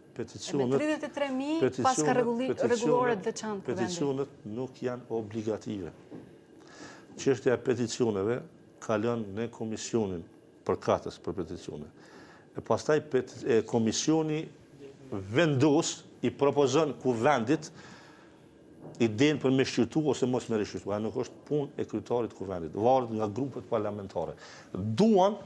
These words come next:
Speaker 1: të diskutohet një çështje apo nuk duan. Rrafshin tjetër, kuvendi i Kosovës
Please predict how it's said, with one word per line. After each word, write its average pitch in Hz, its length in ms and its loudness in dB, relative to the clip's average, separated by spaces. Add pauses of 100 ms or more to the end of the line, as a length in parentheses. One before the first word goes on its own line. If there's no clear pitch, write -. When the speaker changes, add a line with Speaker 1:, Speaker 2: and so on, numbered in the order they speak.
(160)
Speaker 1:
të 131 100 2
diskutohet 143 540 2
një 139 100 -4
çështje 165 420 -2
apo 135 240 2
nuk 123 240 2
duan. 95 260 -6 (920)
Rrafshin 196 400 4
tjetër, - 320 0 (1300)
kuvendi 147 380 2
i 156 40 -4
Kosovës - 480 -8